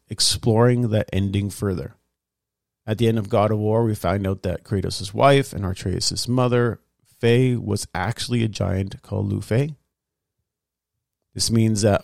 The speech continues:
uh, that, uh, Atreus is half god and half giant.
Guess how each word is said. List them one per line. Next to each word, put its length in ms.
uh, 80
that, 320
uh, 180
Atreus 640
is 260
half 380
god 360
and 200
half 400
giant. 580